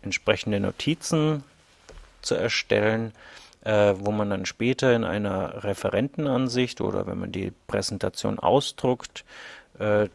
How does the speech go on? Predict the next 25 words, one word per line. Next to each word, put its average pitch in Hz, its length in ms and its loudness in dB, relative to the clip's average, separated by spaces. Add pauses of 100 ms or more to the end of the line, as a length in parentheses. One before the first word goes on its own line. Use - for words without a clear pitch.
(560)
diese 110 300 0
Notizen 110 680 -2
dann 104 180 -2
zur 101 160 -6
Verfügung 143 680 -4
hat 131 440 2
und, 104 720 -2
äh, 104 260 0
der - 180 -4
Zuschauer 110 540 4
sieht 107 260 -4
dann 104 160 2
nur 104 220 2
das 104 180 -4
Bild 110 380 -2
mit 104 160 -6
den 101 160 -6
Tulpen 139 440 -2 (560)
und, 110 680 2
äh, 107 360 2
hier 113 280 0
hat 113 140 0
man 104 180 0
die 98 180 -4
Informationen, 101 1000 -2